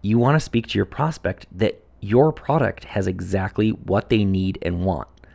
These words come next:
Something that will absolutely happen is that they, the prospect will see what you're offering and think, "Yeah, I've tried that before," or, "I'm already in such and such course,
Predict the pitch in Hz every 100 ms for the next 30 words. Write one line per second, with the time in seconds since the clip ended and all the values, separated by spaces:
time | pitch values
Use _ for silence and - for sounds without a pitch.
0 | - - - - - 131 135 113 64 -
1 | - 113 120 - 123 120 95 92 127 117
2 | 95 90 - 90 101 - - - - -
3 | - - - 98 107 117 110 - - -
4 | 127 127 107 - 101 - - 113 113 110
5 | 110 - 90 120 - 101 98 98 95 -
6 | - 104 143 98 60 - - 110 113 107
7 | - - 117 107 - 95 139 127 90 -
8 | 104 98 - - - - 123 139 117 104
9 | 101 98 101 104 - - 95 - - -
10 | 87 - - -